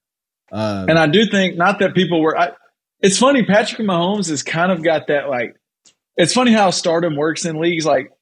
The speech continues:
Speaker 2: it happened to Steph Curry a little bit where they, they're so lovable.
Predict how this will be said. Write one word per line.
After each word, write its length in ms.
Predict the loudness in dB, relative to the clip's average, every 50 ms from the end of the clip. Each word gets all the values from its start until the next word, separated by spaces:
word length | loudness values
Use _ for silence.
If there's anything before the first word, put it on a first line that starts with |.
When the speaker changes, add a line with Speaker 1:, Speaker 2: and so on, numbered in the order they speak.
| _ _ -4
Speaker 2:
it 120 | -2 0
happened 340 | 2 2 2 2 2 2 0 0
to 40 |
Steph 280 | 0 0 0 -2 -2 -2
Curry 200 | -2 -2 0 0
a 40 | 0
little 160 | 0 0 0
bit 160 | -2 -2 -2 -2
where 160 | -2 -2 -2
they, 140 | 0 -2 -2
they're 220 | -2 -2 -2 0
so 580 | 0 0 0 0 0 2 2 4 4 6 6 4
lovable. 680 | 4 4 2 2 0 0 -2 -6 -10 -10 -12 -12 -12